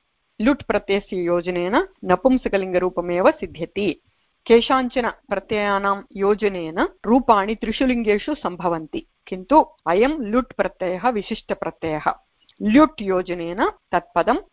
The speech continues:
नपुंसकलिङ्गपदमेव भवति। अतः भवनम्। अत्र वार्ता का? अयं प्रत्ययः इडनुकूलः नास्ति। तदर्थमेव रूपेषु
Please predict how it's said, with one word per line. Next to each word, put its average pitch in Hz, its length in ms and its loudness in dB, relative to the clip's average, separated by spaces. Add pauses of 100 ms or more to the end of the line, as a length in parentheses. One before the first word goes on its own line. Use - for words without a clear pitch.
नपुंसकलिङ्गपदमेव 180 1400 -2
भवति। 170 680 -6 (300)
अतः 185 340 2 (260)
भवनम्। 185 580 -2 (300)
अत्र 247 200 0
वार्ता 226 360 0
का? 220 440 0 (180)
अयं 196 280 -4
प्रत्ययः 196 580 0 (200)
इडनुकूलः 202 840 2
नास्ति। 170 800 -4 (220)
तदर्थमेव 208 720 0 (180)
रूपेषु 233 680 0